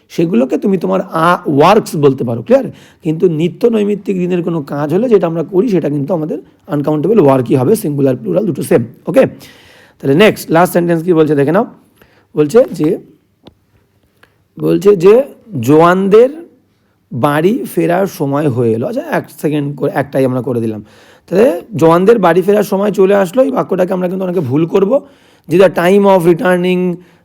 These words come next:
আহ, to their homes of our soldiers came, এরকম নয়, ঠিক আছে? তো বলবো এটা ছিল সময় জওয়ানদের বাড়ি ফেরার। তাহলে এটা ছিল সময়, it was the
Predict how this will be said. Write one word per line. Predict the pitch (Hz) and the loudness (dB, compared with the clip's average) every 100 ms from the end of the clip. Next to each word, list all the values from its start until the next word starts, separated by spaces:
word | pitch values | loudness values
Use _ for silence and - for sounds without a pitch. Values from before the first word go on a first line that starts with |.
| - | -4
আহ, | 185 190 170 | 0 0 0
to | 185 185 | 2 4
their | 180 170 | 4 4
homes | 131 170 180 160 | 4 2 0 -2
of | 165 139 | -4 0
our | 170 151 | -2 0
soldiers | 170 170 165 165 135 - _ _ _ _ | -2 2 2 2 -2 -14 _ _ _ _
came, | 185 180 165 | 4 4 2
এরকম | - 160 151 | 0 2 2
নয়, | 135 104 101 | 0 -6 -6
ঠিক | 226 | -6
আছে? | 254 151 | -4 -6
তো | 117 - _ - | -8 -14 _ -8
বলবো | 147 175 214 240 | -2 0 -2 -6
এটা | 185 170 175 262 294 320 - _ _ _ | -2 -2 0 0 0 -4 -12 _ _ _
ছিল | - - 214 262 | -6 -2 0 0
সময় | - 185 143 131 226 - _ _ _ _ _ _ 131 | -2 -2 0 -2 -4 -10 _ _ _ _ _ _ -2
জওয়ানদের | 151 165 165 190 226 | 2 2 4 4 4
বাড়ি | 135 131 | 2 0
ফেরার। | 147 123 | -2 -6
তাহলে | 101 151 170 | -6 -4 0
এটা | 170 240 | 2 0
ছিল | 208 180 190 | -2 0 0
সময়, | - 143 113 - _ _ _ _ - | 0 -4 -6 -10 _ _ _ _ 0
it | 190 226 269 - - - _ _ _ - _ _ _ _ _ _ _ _ 139 | 4 4 2 -8 -20 -20 _ _ _ -20 _ _ _ _ _ _ _ _ 2
was | 151 175 220 226 - - _ _ _ _ _ _ _ _ - _ _ _ _ _ _ 147 | 4 4 2 -2 -14 -20 _ _ _ _ _ _ _ _ -20 _ _ _ _ _ _ -4
the | 123 165 | 2 2